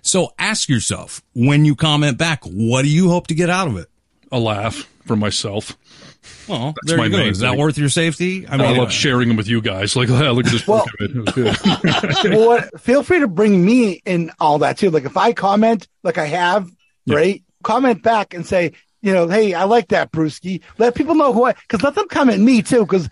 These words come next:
Speaker 3: I'm, I have no fear. I never fear for my personal safety. If they wanna bring it on, bring it on, you know?
Speaker 2: Nice. Well, Nick, what's your point, though? Am I supposed to, if somebody says,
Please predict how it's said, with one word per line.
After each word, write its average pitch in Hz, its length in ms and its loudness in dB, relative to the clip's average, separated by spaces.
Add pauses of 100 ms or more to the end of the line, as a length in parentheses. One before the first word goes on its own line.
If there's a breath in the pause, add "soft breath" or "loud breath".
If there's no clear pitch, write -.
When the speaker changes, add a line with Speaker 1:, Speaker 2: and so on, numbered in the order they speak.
(160 loud breath)
Speaker 3:
I'm, 247 460 0
I 226 180 0
have 330 140 2
no 220 180 4
fear. 185 360 0
I 202 180 2
never 233 340 2
fear 185 280 0 (220 loud breath)
for 190 100 -4
my 180 60 0
personal 190 380 0
safety. 151 480 -6 (200)
If - 160 -2
they 220 100 4
wanna 370 240 2
bring 311 220 0
it 320 100 2
on, 285 220 2
bring 233 180 2
it 220 80 2
on, 139 340 0
you 139 120 -4
know? 151 500 0
Speaker 2:
Nice. - 380 -10 (260 loud breath)
Well, 214 220 0
Nick, 214 180 2
what's 254 220 -2
your 175 60 0
point, 208 280 0
though? 92 160 -4
Am 104 100 -4
I 117 60 2
supposed 143 300 0
to, - 80 0
if - 100 0
somebody 170 240 2
says, 135 260 0